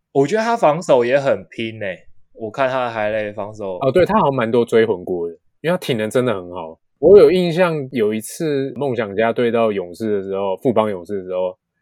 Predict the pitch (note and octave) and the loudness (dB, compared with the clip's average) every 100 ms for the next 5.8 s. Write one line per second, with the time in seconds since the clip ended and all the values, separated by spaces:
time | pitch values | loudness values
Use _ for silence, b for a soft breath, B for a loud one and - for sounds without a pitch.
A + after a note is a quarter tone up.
0 | _ _ - A#2 G#2+ B2 B2 B2 A#2 A2+ | _ _ -8 -2 2 2 4 4 4 2
1 | G2+ G2 B2+ B2 A#2 A2 G#2+ G2 F2+ G2+ | 0 0 2 4 2 2 -2 -6 -6 -6
2 | F2+ - G2+ G2 A2 G2 A#2+ G#2+ G#2 G#2 | -8 -10 -10 -2 -2 2 2 2 0 -2
3 | G#2 _ _ _ _ _ - C3 B2+ A#2+ | -8 _ _ _ _ _ 2 4 6 6
4 | A#2+ A2+ G#2+ G#2 F2 F2 - _ _ G#2+ | 4 2 0 -2 -2 -6 -8 _ _ -2
5 | G#2+ A#2+ A2+ G#2 A2 - A#2+ | 4 6 6 2 -2 -6 -6